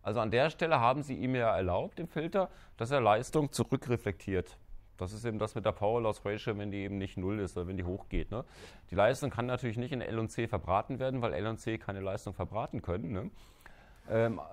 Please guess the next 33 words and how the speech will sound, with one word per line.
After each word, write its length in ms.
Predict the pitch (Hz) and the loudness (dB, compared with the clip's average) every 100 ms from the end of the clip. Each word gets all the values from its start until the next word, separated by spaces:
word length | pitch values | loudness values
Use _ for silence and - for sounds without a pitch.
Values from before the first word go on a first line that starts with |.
| 120 | -4
er 100 | 117 | -2
kann 160 | 127 139 | 2 0
das 140 | 123 | 2
nur 160 | 131 123 | 0 0
zurückliefern 680 | 117 160 - 113 98 131 | 0 0 0 0 4 2
und 80 | 127 | 2
dann 100 | 107 | -2
haben 140 | 113 113 | -2 0
Sie 120 | 120 | 0
eben 140 | 107 | -2
hier 160 | 101 117 | 0 0
nur 120 | 131 | 0
eine 100 | 120 | 0
Anpassung 460 | 82 113 127 120 117 | -2 -4 -6 -6 -4
von 120 | 107 | -4
sieben 240 | 107 117 | -4 -4
D 80 | 98 | -4
B 240 | 82 95 | -4 -4
oder 160 | 95 82 | -2 -4
so. 200 | 82 82 - - - - - - - - - - - | -4 -8 -12 -20 -20 -20 -20 -20 -20 -20 -20 -14 -8
Also 140 | 85 | -6
das 160 | 82 101 | -4 -2
mag 200 | 98 - | -2 -2
Sie 140 | 110 | -4
eventuell 380 | 90 107 120 98 | -2 -4 -4 -4
bei 160 | 92 | -4
dem 160 | 92 104 | -4 -4
Filter 260 | - 107 101 | -4 -4 -4
mehr 240 | 92 104 | -4 -6
stören 400 | - 104 107 104 | -4 -4 -2 -4
als 180 | 95 - | -8 -10
hier 160 | - | -10
oben 240 | 90 95 | -6 -6